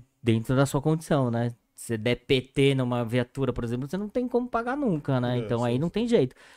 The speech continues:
Speaker 1: Mas você deu uma raladinha, por exemplo, na viatura, mais fácil você levar lá no mecânico, paga lá, resolve tudo, tá tudo certo. Não deu horário, não deu papel, não deu sindicância, não deu corregedoria, tá tudo certo, dorme tranquilo e fim de papo.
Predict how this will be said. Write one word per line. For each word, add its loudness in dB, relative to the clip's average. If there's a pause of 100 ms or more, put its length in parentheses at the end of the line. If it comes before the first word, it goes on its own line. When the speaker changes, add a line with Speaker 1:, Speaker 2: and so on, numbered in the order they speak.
Speaker 1:
Mas -4
você -4
deu 2
uma 2
raladinha, 0
por -2
exemplo, -4
na -2
viatura, -6 (320)
mais -12
fácil -8
você -8
levar -4
lá -4
no -6
mecânico, -8
paga -4
lá, -6 (420)
resolve -4
tudo, -10
tá -12
tudo -6
certo. -4 (300)
Não 0
deu 6
horário, 2
não -2
deu 2
papel, -2
não -2
deu -2
sindicância, -4
não 0
deu 4
corregedoria, 0
tá -6
tudo -8
certo, -6
dorme -4
tranquilo -8
e -10 (100)
fim -14
de -8
papo. -20